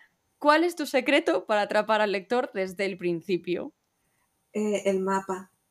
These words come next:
Speaker 2: para mí es fundamental. Eh, dentro de, yo, esta es una discusión que tenemos mucho en casa, porque mi marido y yo en esto no nos ponemos de acuerdo. Él siempre dice que él puede tolerar una, un mal argumento,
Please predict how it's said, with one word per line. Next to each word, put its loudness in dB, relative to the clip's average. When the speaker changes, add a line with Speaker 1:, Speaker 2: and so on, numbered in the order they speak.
Speaker 2:
para -2
mí -4
es -6
fundamental. -4
Eh, 0
dentro -2
de, -4
yo, -8
esta -6
es -2
una 0
discusión -6
que -6
tenemos -2
mucho -4
en -4
casa, -10
porque -12
mi -4
marido -4
y -4
yo -4
en -4
esto -8
no -4
nos -6
ponemos -6
de -8
acuerdo. -10
Él -2
siempre -4
dice -6
que -2
él -6
puede -2
tolerar -2
una, -4
un -2
mal -4
argumento, -6